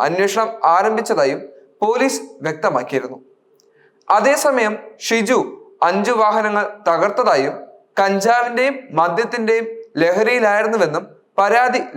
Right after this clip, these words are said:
ലഭിച്ചിട്ടുണ്ടെന്നും അഗളി എസ് ഐ ആർ രാജേഷ് വ്യക്തമാക്കിയിട്ടുണ്ട്. വാഹനയുടമ ജോയിയുടെ മകൻ ജീൻസൺ നൽകിയ പരാതിയിൽ രണ്ട് ദിവസം മുമ്പ് ഷിജുവിനെ സ്റ്റേഷനിലേക്ക് വിളിപ്പിക്കുകയും ചെയ്തിരുന്നു.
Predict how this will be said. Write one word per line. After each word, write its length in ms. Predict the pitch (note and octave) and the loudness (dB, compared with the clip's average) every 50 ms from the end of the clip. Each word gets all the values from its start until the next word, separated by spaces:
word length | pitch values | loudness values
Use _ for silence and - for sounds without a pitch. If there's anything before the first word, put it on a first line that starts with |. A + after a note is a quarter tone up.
| D#3+ E3 | -2 -2
ലഭിച്ചിട്ടുണ്ടെന്നും 680 | F3 E3+ A3 G#3 B3 A3 G#3+ G3+ E3 D3 C#3 C#3+ E3 F#3 - - _ _ _ _ - E3 F#3 | 0 -2 -2 -6 -6 -4 -2 -2 0 0 -2 -2 -4 -6 -8 -20 _ _ _ _ 0 2 2
അഗളി 300 | F#3 A3 A#3 B3 C4 B3+ - - - - F#3+ | 4 2 2 2 0 -2 -4 -4 -2 0 0
എസ് 180 | F3 - - F3+ D#3+ | 0 0 0 0 0
ഐ 40 | E3 - - - _ _ _ - E3+ F#3 G#3 | -2 -4 -8 -16 _ _ _ 0 2 2 4
ആർ 120 | A#3+ C4 C4 - - - - D#3+ | 4 2 0 -2 -6 -6 0 2
രാജേഷ് 500 | E3+ F3 G3 G#3 G3 F#3 F#3 F#3+ - - - - - D#3 | 2 4 2 2 0 -2 -2 -4 -8 -14 -14 -8 -6 -6
വ്യക്തമാക്കിയിട്ടുണ്ട്. 720 | E3+ D#3+ - A3 E3 C#3+ C3 - - A#2+ - A#2+ - - - _ _ _ _ _ _ _ _ _ _ _ _ _ _ - C3 | -4 -2 -2 0 0 0 -2 -2 -6 -10 -10 -12 -16 -18 -20 _ _ _ _ _ _ _ _ _ _ _ _ _ _ -2 0
വാഹനയുടമ 680 | D3+ D#3 E3+ F#3 G3 G#3+ G#3+ G#3+ G3+ G3 G3 G#3 F#3+ E3+ E3+ G3+ A3+ - - - - - C#3+ | 2 4 4 4 2 0 0 0 0 2 0 2 2 2 0 0 -2 -6 -14 -16 -18 -12 -6
ജോയിയുടെ 440 | D3+ F#3 F#3+ G3+ A3 A#3 A#3+ A3+ A#3+ A3 G3+ | -2 -2 0 0 0 0 0 -2 -2 0 2
മകൻ 260 | G3 F#3 F3 F3 C#3+ A2+ - - - _ _ _ _ - C#3+ C3+ | 0 2 2 0 -2 -2 -6 -14 -20 _ _ _ _ -16 -10 -4
ജീൻസൺ 440 | D#3 G#3 A3+ B3 B3 B3 - G#3+ G#3+ A3 G3+ F#3+ | -2 -2 0 -2 -2 -4 -4 -4 -4 -4 -2 -2
നൽകിയ 320 | F#3+ G3 G3+ F#3 G3 G3+ G3 G3 G3+ - - | -2 -2 0 0 -2 -2 -2 -4 -6 -6 -2
പരാതിയിൽ 540 | - E3+ E3+ F#3 G3 G#3 G#3+ G3 D#3+ D3 D#3+ D#3 - - - _ _ _ - D#3+ | 0 2 4 4 4 2 2 0 0 -2 -4 -8 -12 -20 -20 _ _ _ -2 0
രണ്ട് 220 | F3 F#3+ G#3+ A3+ A#3 B3 | 0 2 2 0 0 0
ദിവസം 300 | A#3+ A3+ A#3 - B3+ A3+ G#3 | 0 0 0 -2 -2 0 -2
മുമ്പ് 220 | F#3+ D#3 C#3+ D#3+ F#3 - - - - _ - - | -2 -2 -2 -4 -4 -6 -12 -20 -20 _ -12 -6
ഷിജുവിനെ 500 | - G#3 G#3+ G3 A3+ B3 B3 B3 A#3 A3+ - - - | -4 -4 -2 -2 -2 -2 -2 -2 -2 -4 -6 -8 -12
സ്റ്റേഷനിലേക്ക് 720 | - - - G3+ G3 G#3+ G#3 - B3 A#3 G#3 F3+ E3+ - F#3 - - - C#3 | -10 -4 -2 0 0 0 0 0 0 2 2 0 0 0 -4 -4 -4 -4 -2
വിളിപ്പിക്കുകയും 600 | E3 F#3 G3+ F#3+ A3 - - F3 C#3+ C#3 C3 B2+ C3 | -2 -2 0 0 -2 -2 -2 -2 -4 -4 -4 -4 -6
ചെയ്തിരുന്നു. 360 | C3+ B2+ B2 B2 A#2+ - - | -10 -8 -8 -8 -10 -10 -16